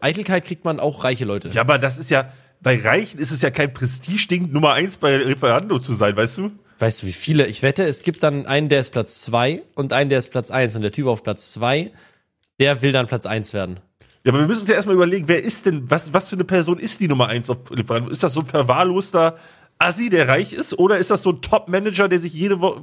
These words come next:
Speaker 2: jede Mittagspause für dreihundert Euro irgendwas bei einem Edeljapaner in Berlin bestellt, weißt du?
Speaker 1: Ich glaube, es ist, ich glaube, es könnte sogar vielleicht einfach,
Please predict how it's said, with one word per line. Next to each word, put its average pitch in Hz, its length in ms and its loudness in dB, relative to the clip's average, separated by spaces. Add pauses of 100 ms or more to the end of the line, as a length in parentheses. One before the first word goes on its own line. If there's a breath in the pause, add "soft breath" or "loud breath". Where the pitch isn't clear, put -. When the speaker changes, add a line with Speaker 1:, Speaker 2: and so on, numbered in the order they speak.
Speaker 2:
jede 170 240 -2
Mittagspause 170 680 0
für 165 160 -2
dreihundert 165 320 2
Euro 165 200 2
irgendwas 160 280 0
bei 156 80 0
einem 151 200 -4 (480 loud breath)
Edeljapaner 139 760 4
in 135 220 -2
Berlin 156 260 0
bestellt, 120 340 0
weißt 107 220 0
du? 202 140 -4 (640 soft breath)
Speaker 1:
Ich 113 120 -12
glaube, 160 340 2
es 139 200 -2
ist, - 260 -6 (100)
ich 135 100 -2
glaube, 143 220 4
es - 80 -2
könnte 131 180 0
sogar 107 200 0
vielleicht 107 240 -2
einfach, 104 440 -6